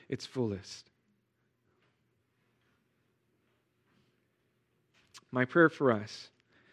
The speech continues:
is that we will all know the joy and the satisfaction that comes with receiving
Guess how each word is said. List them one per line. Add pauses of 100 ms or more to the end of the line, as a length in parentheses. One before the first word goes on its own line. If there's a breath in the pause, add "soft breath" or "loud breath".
(460 soft breath)
is
that
we
will
all
know (240)
the
joy (440)
and
the
satisfaction (600 soft breath)
that
comes (400 soft breath)
with
receiving